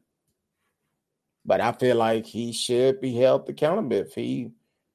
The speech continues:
knowingly knew someone was signing fake signatures to get him on the ballot, he should be charged. And he shouldn't be allowed to be back on the ballot.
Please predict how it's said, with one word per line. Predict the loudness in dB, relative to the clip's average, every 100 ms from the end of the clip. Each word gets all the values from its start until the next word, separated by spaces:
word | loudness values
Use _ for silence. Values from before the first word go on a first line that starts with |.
| _ -8
knowingly | 0 2 4 4 2
knew | 2 2 2 2 -2 -6 -12
someone | -10 -4 0 0 0 0
was | -2 -2
signing | -4 -2 -2 -2 -4
fake | -2 -2 -2 -4
signatures | -6 0 0 0 -6 -4 -6 -6 -8
to | -4
get | 0 0
him | 0
on | 0
the | 0
ballot, | 4 4 4 0 -4 -6 _ _ _ _ _ _ _
he | -8 -4
should | -2 2 2 2 0
be | -4 -4
charged. | 0 0 2 -2 -8 -18 _ _ _ _ _ _ _ _ _ _ _ _ _ _ _ _ _
And | -4 -2
he | 0
shouldn't | 0 0 2
be | 2
allowed | 4 6 4
to | 2
be | -2 0
back | 6 6 6
on | -4 -6
the | -4
ballot. | -4 -4 -6 -14